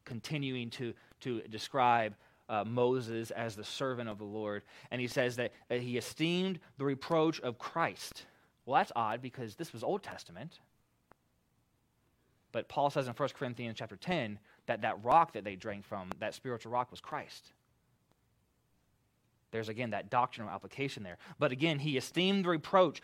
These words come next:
the reproach of Christ greater riches than the treasures in Egypt, for he had respect unto the recompense of the reward. In other words, Moses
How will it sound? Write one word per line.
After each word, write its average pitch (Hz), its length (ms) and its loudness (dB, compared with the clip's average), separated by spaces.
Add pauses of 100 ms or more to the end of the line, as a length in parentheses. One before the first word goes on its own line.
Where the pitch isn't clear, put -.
(100)
the 160 60 0
reproach - 640 8 (1000)
of 147 140 4
Christ 175 560 10 (260)
greater 240 420 12
riches 233 480 8 (180)
than 190 120 8
the 180 80 8
treasures 196 500 10 (160)
in 175 140 4
Egypt, 175 480 2 (140)
for 190 160 6
he 220 180 8
had 202 200 12
respect 220 540 8
unto 185 220 2
the 180 100 4
recompense 208 580 6
of 175 160 4
the 180 100 6
reward. 160 480 4 (280)
In 196 180 8
other 254 220 12
words, 165 300 8 (120)
Moses 170 600 10